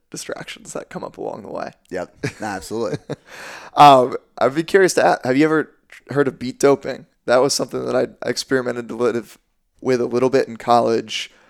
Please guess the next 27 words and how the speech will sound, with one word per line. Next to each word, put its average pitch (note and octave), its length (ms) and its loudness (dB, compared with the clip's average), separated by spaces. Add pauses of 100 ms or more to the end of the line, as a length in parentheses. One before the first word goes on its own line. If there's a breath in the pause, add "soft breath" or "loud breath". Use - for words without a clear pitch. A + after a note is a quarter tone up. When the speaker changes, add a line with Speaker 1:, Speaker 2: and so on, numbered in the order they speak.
(200 soft breath)
Speaker 1:
pre, C3 300 -2
like, A#2+ 320 -2 (160)
I A#2+ 100 0
swam A#2 320 -2
the A2+ 80 -6
mile, A2+ 480 -2 (100)
was, A#2+ 140 -10
like, C3 160 -8
my B2 220 -6
event. A2+ 340 -8 (460 soft breath)
And A#2 600 -2 (360)
similar B2 300 -6
to A#2+ 40 -2
your A#2 80 -2
story A#2 260 -6
with G#2+ 120 -8
radishes, A2 800 -2 (320)
I A#2 160 -2 (400)
read A#2 400 2
that, G2+ 200 -4
like, G#2+ 300 -10 (180)
beets - 580 -6
were A#2+ 200 -4
super A#2+ 560 -8 (400 soft breath)
great C#3+ 240 2
for C3+ 140 -2
you B2+ 360 4